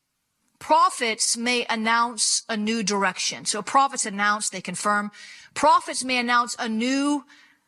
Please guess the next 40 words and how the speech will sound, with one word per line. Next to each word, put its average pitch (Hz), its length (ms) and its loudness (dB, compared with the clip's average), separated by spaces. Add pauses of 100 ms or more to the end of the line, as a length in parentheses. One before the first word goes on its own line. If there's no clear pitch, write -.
(140)
direction 220 800 2
where 208 140 2
apostles 262 760 0
execute 202 500 -2
the 196 80 -4
word. 165 280 -4
Now, 214 120 4
I'm 233 120 0
not 311 180 2
saying 294 300 0
this 269 160 -2
is 226 60 -10
the 240 100 -10
tail 240 260 -2
wagging 202 300 -2
the 196 80 -10
dog. 196 320 0 (240)
Apostles 262 760 2
can 254 300 -2
be 220 120 -4
very 196 220 0
prophetic. 214 480 -2
Apostles 233 600 2
obviously 226 480 0
hear 202 240 -4
from 196 160 -8
the 208 100 -2
Lord. 254 340 0 (380)
Apostles 277 540 0
can 247 180 -6
be 262 80 -2
the 240 140 0
one 254 260 0
that 233 140 -4
gets 240 160 -2
the 226 100 -2
vision, 233 460 -2 (800)
but 254 120 4
many 285 360 -2
times 247 720 2